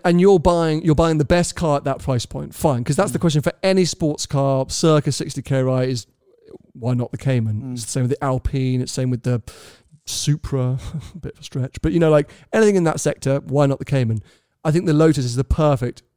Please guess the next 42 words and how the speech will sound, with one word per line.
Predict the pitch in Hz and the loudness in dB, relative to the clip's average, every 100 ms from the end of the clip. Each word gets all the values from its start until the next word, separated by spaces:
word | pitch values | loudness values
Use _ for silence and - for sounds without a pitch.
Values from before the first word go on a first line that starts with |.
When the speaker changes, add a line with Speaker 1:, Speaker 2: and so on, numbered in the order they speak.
| _ | _
Speaker 1:
why | - 127 120 | -6 -2 0
not | 123 | -2
the | - | -2
Cayman, | 135 143 | 0 0
'cause, | 123 131 - _ _ _ | 0 -4 -6 _ _ _
'cause | 170 151 | 0 2
of | 139 | 2
the | 143 | 4
Lotus. | 160 170 120 | 4 4 0
Finally, | - 165 160 147 | -4 -2 0 -2
you've | 135 | -4
got | |
this | 120 | -6
car | - 147 127 | -4 -2 0
that | 135 - _ _ _ _ - | -2 -6 _ _ _ _ -18
does | 123 185 190 165 - _ _ _ | 2 6 6 2 -6 _ _ _
or | 220 143 | -6 -6
could | - 240 214 - | 0 2 2 0
compete, | 147 123 120 - | -6 -4 -4 -2
let's | 143 | -4
say | - 131 | -2 -4
could, | - 127 117 | -4 -6 -6
'cause | - 123 | -6 -2
we | |
don't | 147 | -2
know | 135 123 | 0 -2
yet | 110 - | -2 -6
for | 127 | -10
sure | - 117 | -8 -8
until | 120 | -6
we've | 117 | -8
driven | 110 120 120 | -8 -8 -6
it. | 123 - - - - - | -8 -12 -20 -20 -14 -2
But | 160 | 0
I | |
think | 156 | 0
it's | 175 - | -2 0
got | 170 | 4
all | 165 190 196 | 6 6 4
the | 170 | 2
formula. | - 180 156 127 117 127 | 0 0 2 2 -2 -4
The | 139 | -4